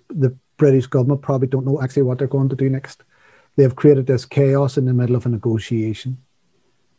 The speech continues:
Uh, and it's the, it could lead in the nightmare scenario to, as I say, the,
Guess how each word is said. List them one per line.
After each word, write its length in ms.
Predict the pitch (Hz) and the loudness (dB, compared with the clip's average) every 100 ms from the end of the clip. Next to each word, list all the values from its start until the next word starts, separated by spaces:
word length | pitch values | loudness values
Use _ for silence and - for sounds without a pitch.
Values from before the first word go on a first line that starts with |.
| _ _ 131 | _ _ -4
Uh, 380 | 113 110 113 123 - _ _ _ _ | -2 -2 -4 -8 -16 _ _ _ _
and 140 | 139 131 | 0 0
it's 160 | - 240 - - - | -2 -12 -16 -20 -8
the, 280 | 156 139 139 | -2 -2 -2
it 240 | 139 131 - | -4 -4 0
could 480 | 147 143 139 185 185 | 4 4 6 2 2
lead 320 | 131 123 123 | 2 4 2
in 120 | 123 120 | 0 -2
the 80 | |
nightmare 300 | 117 120 123 | -2 -4 -4
scenario 480 | 113 131 117 117 123 | -4 -2 -2 0 0
to, 500 | 120 120 110 107 110 - _ _ _ - | 0 -2 0 -2 -4 -10 _ _ _ -10
as 80 | 104 | -8
I 20 | |
say, 340 | - 110 110 | -4 0 0
the, 320 | 107 110 110 | 0 -4 -8